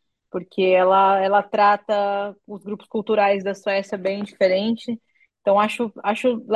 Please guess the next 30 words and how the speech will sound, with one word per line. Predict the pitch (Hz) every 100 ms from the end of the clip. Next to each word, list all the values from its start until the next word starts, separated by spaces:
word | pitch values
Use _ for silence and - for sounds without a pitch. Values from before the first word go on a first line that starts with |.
| 214
acho | 226 226 269
legal. | 247 196 185 180
Acho | 185 -
que | -
foi | 208
uma | 202
série | 202 202 196
que | 196 214 202 202 196 190 _ _ _ _ -
me | 190
fez | 190 214 208
ter | 208 220
outro, | 240 240 247 220 - - _ _
outros | 220 220 220 208
olhos | 190 190
pra | 190
Suécia | 185 180 170 -
também. | - 180 -
Então, | 185 185 185 180 _ _ _ _ _ _ -
Dinheiro | 196 226 226
Fácil | - 226 233 -
e | 226
Snabba | 214 202 196
Cash | 202 196 202
é | 214
uma | 202
série | - 190 190
que |
eu | 196
recomendo, | 196 208 190 175 -
sim. | -